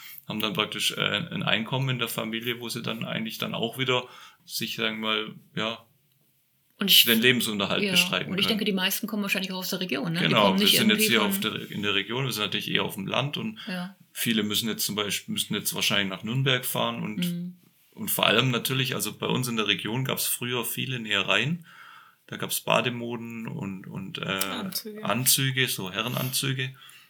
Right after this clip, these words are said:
Speaker 1: Und da haben wir jetzt Mitarbeiterinnen, die dort gearbeitet haben in den Firmen. Und die haben zwischenzeitlich in anderen Betrieben arbeiten müssen, mussten was ganz anderes machen, wie sie gelernt haben.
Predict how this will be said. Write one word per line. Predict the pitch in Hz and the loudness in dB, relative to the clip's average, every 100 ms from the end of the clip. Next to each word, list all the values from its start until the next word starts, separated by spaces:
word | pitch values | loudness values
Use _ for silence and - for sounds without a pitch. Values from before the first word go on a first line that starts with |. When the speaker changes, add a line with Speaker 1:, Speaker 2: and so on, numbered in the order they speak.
| _ | _
Speaker 1:
Und | - 110 104 101 - | -10 -6 -6 -6 -8
da | - 95 | -2 -2
haben | 104 101 | -2 -2
wir | 104 | -2
jetzt | 98 | -2
Mitarbeiterinnen, | - 117 123 120 117 117 117 117 | -4 0 2 4 4 2 0 -4
die | 110 107 | -6 -8
dort | - - - | -6 -6 -6
gearbeitet | - 98 117 127 127 | -4 -2 0 0 -2
haben | 127 | -4
in | 123 | -4
den | 123 120 | -6 -6
Firmen. | - 127 123 131 131 - - - - _ _ | -4 -4 -4 -6 -8 -18 -20 -20 -20 _ _
Und | - 107 104 87 | -6 -4 -4 -2
die | 104 | -2
haben | 104 98 - | -2 -6 -2
zwischenzeitlich | - 120 131 123 110 110 110 - - _ _ _ _ _ _ _ _ _ | 0 2 4 6 6 4 -2 -2 -6 _ _ _ _ _ _ _ _ _
in | - 104 | -6 0
anderen | - 110 143 151 143 | 2 2 2 0 -4
Betrieben | 135 131 143 139 | -4 -2 -2 0
arbeiten | 131 123 123 117 | 0 0 0 -2
müssen, | 107 - 107 - | -4 -4 -6 -6
mussten | 107 - | -4 -2
was | 113 - | -2 0
ganz | 104 107 | 0 0
anderes | - 123 135 | 0 0 2
machen, | 123 120 | 0 0
wie | 110 | -2
sie | 101 | -4
gelernt | 104 98 95 120 | -2 0 0 -2
haben. | 143 151 | -6 -8